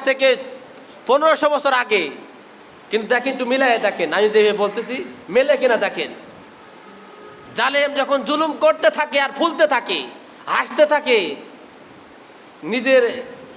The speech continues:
আর আল্লাহ তাআলা তাকে ছা-, তাকে ঢিল দেয়। "ফাতাহনা আলাইহিম আবওয়াবা কুল্লি শাই", ফাতাহনা, আমি আল্লাহ তাদেরকে ঢিল দিই,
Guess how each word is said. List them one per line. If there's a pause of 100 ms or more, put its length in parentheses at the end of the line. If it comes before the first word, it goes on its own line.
(300)
আর
আল্লাহ
তাআলা
তাকে
ছা-,
তাকে
ঢিল
দেয়। (1500)
"ফাতাহনা
আলাইহিম
আবওয়াবা
কুল্লি
শাই", (800)
ফাতাহনা, (120)
আমি
আল্লাহ
তাদেরকে
ঢিল
দিই,